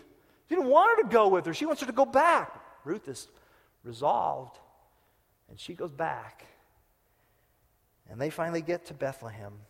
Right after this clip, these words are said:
And the people are looking. They hadn't seen Naomi in, what,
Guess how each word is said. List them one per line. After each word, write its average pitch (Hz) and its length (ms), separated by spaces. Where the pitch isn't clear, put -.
And 101 120
the - 60
people - 300
are - 240
looking. 254 520
They 123 60
hadn't 123 260
seen 226 220
Naomi 254 400
in, 147 140
what, 208 220